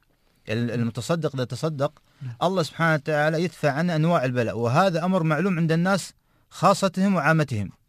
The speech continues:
Speaker 2: نعم.
Speaker 1: وأهل الأرض كلهم مقرون. ونحن سبحان الله لما ن-، ن-، يعني بعض ال-،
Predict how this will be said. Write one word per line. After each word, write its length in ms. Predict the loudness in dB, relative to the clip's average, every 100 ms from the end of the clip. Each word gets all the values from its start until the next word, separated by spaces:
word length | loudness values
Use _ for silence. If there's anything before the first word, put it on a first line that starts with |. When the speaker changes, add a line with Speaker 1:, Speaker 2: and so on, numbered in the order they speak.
| -10
Speaker 2:
نعم. 140 | -10 -10 _ _ _ -4
Speaker 1:
وأهل 380 | 0 2 2
الأرض 280 | 0 0 0
كلهم 460 | 0 -2 0 0 0
مقرون. 420 | 0 -2 -2 -6 _ _ _ _ _ _
ونحن 400 | -4 -2 -2 -4
سبحان 320 | -6 -6 -4 0
الله 160 | 0
لما 480 | 0 0 -2 -4 -6
ن-، 100 | -8 -8 -6
ن-، 200 | -4 -4
يعني 200 | -4 -4
بعض 300 | -2 -2 -2
ال-، 300 | -4 -6